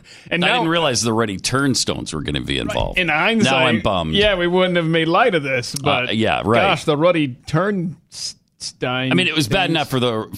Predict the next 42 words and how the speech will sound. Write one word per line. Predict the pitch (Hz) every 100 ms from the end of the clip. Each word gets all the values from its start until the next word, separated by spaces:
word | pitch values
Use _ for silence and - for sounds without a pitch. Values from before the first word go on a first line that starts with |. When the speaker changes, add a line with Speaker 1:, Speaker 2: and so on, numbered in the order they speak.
| -
Speaker 2:
for | - 120 107
the, | 98 98 95 87 -
uh, | 85 69
Sanderlings, | - - 160 139 95 62 50 60 - -
but | -
Speaker 1:
Mm-hmm. | 131
Speaker 2:
then | 190
when | 170
you | 147
find | - 147 139 123
the | 117 104
ruddy | 92 95 151 139
turnstones, | 107 - 156 165 - - 180 185 180 - -
turnstones | - - 175 180 156 - 170 180 180 143 143
in | 170
there | 180
too, | 165 160 170 175 -
it's | 120 131 135
Speaker 1:
Mm-hmm. | - _ _ -
Speaker 2:
too | 156
much | 131 -
to | 110
take. | 95 71 67 -
Speaker 1:
By | 190 220
the | 220
way, | 196 202
the | 147
University | 151 196 196 - 175 160
of | 139
Groningen, | 131 151 170 202 180 226 240 - -
Speaker 2:
Mm-hmm. | 127 120 127 147
Speaker 1:
um, | 143 139 139
their, | 151 156 170 185 180
uh, | 156 131 127 127 127
their | 147
school | 147 - 185 175
color | 165 185 240
Speaker 2:
Mm-hmm. | 196 - -
Speaker 1:
is | 107 120
officially | 139 170 220 208 202
called | 190 190 180 165 -
Traffic | - - 247 - 240